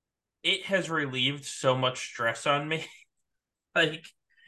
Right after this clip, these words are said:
you know, sometimes you open up the board and you just look at it and you're just like, "Nah, not tonight. I don't feel like dealing with this." Um, but the insight data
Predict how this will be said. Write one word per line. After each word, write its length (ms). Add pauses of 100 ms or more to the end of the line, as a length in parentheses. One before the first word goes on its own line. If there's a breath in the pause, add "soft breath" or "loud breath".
you 80
know, 160
sometimes 640 (320)
you 100
open 320
up 160
the 80
board 440 (340)
and 120
you 80
just 240
look 220
at 240
it 160
and 80
you're 140
just 180
like, 220 (1500)
"Nah, 400 (460)
not 220
tonight. 420 (340)
I 80
don't 160
feel 140
like 240
dealing 340
with 160
this." 400 (540)
Um, 460 (360)
but 220
the 120
insight 440
data 280